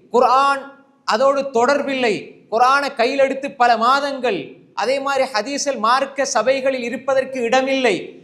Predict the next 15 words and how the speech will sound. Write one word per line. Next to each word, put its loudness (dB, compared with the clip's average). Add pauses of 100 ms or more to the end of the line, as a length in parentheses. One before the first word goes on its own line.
இப்படி -4
யார் 0
நினைப்பார்களோ 0 (720)
அந்த -2
மனிதர்களுடைய, -6 (200)
அந்த -4
மனிதர்களுடைய -2
வாழ்க்கை 0 (180)
அல்லாஹ் 2
விட்டு -8
தூரமான -2
நிலையில் -6
கழிகிறது. -6 (400)
இப்படி 2
யார் 2